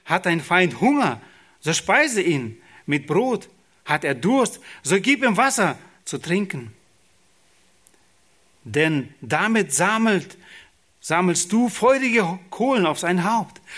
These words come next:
Und der Herr wird dir's vergelten.“ Und Gott schenkt uns auch solche Situationen, wo wir genau das tun dürfen, wo wir das umsetzen dürfen.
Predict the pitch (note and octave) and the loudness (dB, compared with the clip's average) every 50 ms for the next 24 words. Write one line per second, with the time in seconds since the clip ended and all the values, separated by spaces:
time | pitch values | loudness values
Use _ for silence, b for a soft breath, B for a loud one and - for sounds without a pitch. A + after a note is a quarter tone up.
0 | B B - G#3+ G#3+ G3+ A3 F#3 F3 A#3+ C#4+ D4 C#4 A3+ B B B B B B | B B 0 0 2 2 0 2 4 4 4 4 4 2 B B B B B B
1 | B2+ D#3+ A#3+ B3+ - - G#3+ B3 B3+ A#3+ - - A#3 G3 A#3 B3+ C#4 C#4+ C#4 - | -2 0 0 0 0 0 2 2 2 2 2 -2 -2 0 2 0 0 0 -4 -8
2 | F#3+ B2 - - _ _ _ _ _ - - _ b b b b b b b b | -12 -12 -12 -18 _ _ _ _ _ -20 -20 _ b b b b b b b b
3 | b b b _ _ - B2+ A2+ A2 D#3+ F3+ F3+ - - E3+ F3 F#3+ G3+ F3+ F3 | b b b _ _ -16 -14 -6 -4 -4 -4 -2 -4 -4 -4 -4 -4 -6 -6 -6
4 | E3 - - - D#3 D#3+ D#3 D3 B B B B B B - A#2 D3 F3+ F3+ F#3 | -6 -4 -2 -2 -2 -2 -4 -6 B B B B B B -2 0 2 2 0 0
5 | F3+ D3 D3 D3 C3+ D3 C#3 C3+ C#3 - - D3+ D#3+ F3 F#3 F#3+ G3 G3 F#3+ G3 | -4 -6 -6 -4 -2 -2 -2 -2 -2 -2 0 0 2 2 2 2 2 0 -2 -4
6 | B B B B B B - A#2+ B2+ C#3 C#3 B2+ A#2 B2 C#3+ D3+ D#3+ F3 F3 E3+ | B B B B B B -10 -4 -2 -2 -2 -2 -2 0 2 2 4 2 2 0
7 | D#3 B B B B B B B B B B B _ _ _ _ - B2+ B2+ C3+ | -2 B B B B B B B B B B B _ _ _ _ -8 -4 -2 0
8 | C#3 D3+ D#3 C#3+ - D3 D3 C#3+ - - - F3+ F#3+ G3 F3 C3+ C3+ A#2 C3 C#3+ | 0 0 -2 -2 -2 -2 -2 -2 -6 -6 -6 -4 -4 -2 -4 -4 -6 -8 -8 -8
9 | - - E3 C#3+ C3+ D3 D#3 D3+ - - - G3 A3+ G#3+ G#3+ F#3+ F#3+ - - D#3 | -8 -6 -6 -6 -4 -4 -4 -4 -4 -4 -2 -2 0 0 -2 -2 -4 -6 -8 -8
10 | C3+ C3 B2 - - - - | -10 -12 -10 -8 -8 -8 -8